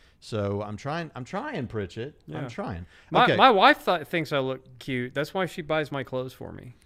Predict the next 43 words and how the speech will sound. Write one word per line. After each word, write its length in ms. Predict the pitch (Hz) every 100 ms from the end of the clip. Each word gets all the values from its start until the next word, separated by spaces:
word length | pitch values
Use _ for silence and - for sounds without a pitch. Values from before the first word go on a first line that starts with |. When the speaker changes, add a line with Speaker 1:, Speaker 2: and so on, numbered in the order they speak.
| -
Speaker 2:
So 340 | - 120 117 135 _ _ - -
she 200 | - 165
Speaker 1:
Uh, 40 |
Speaker 2:
thinks 380 | 175 - 180 147
I 60 | 147
looked 280 | 135 135 -
Speaker 1:
you're, 120 | 123
Speaker 2:
cute 160 | 131
today, 160 | 131 131
Speaker 1:
you're, 100 | 123
Speaker 2:
too. 140 | 104 143 120
Speaker 1:
you're 120 | 123 113
Speaker 2:
So, 40 |
Speaker 1:
adorable. 500 | 101 113 110 95 92
Now, 300 | 143 147 131 139
Speaker 2:
so, 40 |
so 160 | - 156
Speaker 1:
here 240 | 220 233 -
Speaker 2:
Misty 360 | 175 202 208
and 100 | 175
Stillman 460 | - 170 165 143 123
both 580 | 127 127 117 107 - - _
think 220 | 131 117
I 40 | 113
look 180 | 113 113
cute 220 | - -
today. 140 | - 113
Speaker 1:
That's 120 | -
all 100 | 147
you 120 | 127
need. 160 | 147 107 - - _
So, 280 | - 165 156
Speaker 2:
Yeah, 60 | 143
that's 60 | 160
more 280 | 151 139 160
Speaker 1:
um, 60 | 147
Speaker 2:
than 100 | 139
enough. 380 | 143 - - -
Speaker 1:
here's 320 | - 208 190
the 80 | 147
thing. 440 | - 143 87 90 - _ _ _ - 107
The, 340 | 135 131 127
uh, 340 | 113 107 107